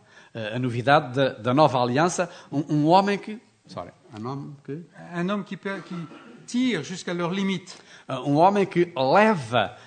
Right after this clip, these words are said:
Speaker 1: até ao limite
Speaker 2: Tous les, les théologiens des siècles qui, qui ont passé depuis.
Speaker 1: os teolo-,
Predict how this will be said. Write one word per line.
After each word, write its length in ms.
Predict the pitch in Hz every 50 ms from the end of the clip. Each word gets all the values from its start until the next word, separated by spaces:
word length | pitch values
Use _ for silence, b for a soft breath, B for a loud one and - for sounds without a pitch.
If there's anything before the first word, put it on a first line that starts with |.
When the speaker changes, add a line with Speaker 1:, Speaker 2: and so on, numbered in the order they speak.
| B B B
Speaker 1:
até 420 | 143 139 139 - 165 147 143 - -
ao 220 | 151 147 151 147
limite 560 | 135 135 139 147 190 240 - - - - 240 240 - - _ _ _ _ _ _ _ _ _ _ _ _ _ _ _ _ _
Speaker 2:
Tous 120 | - 208 202
les, 180 | 180 175 165
les 180 | 165 165 165 165 170
théologiens 640 | 202 202 208 196 196 190 170 - 208 202 202 190
des 160 | 165 165 156
siècles 460 | - - - 190 180 175 - 165 143
qui, 340 | 139 - 165 160 160 156 147 -
qui 100 | 170 160
ont 60 | 151
passé 320 | 143 165 151 147 - 160
depuis. 400 | 139 156 151 - 175 180 147 - - _
Speaker 1:
os 200 | - 131 - -
teolo-, 420 | - - 131 147 175 202 196 -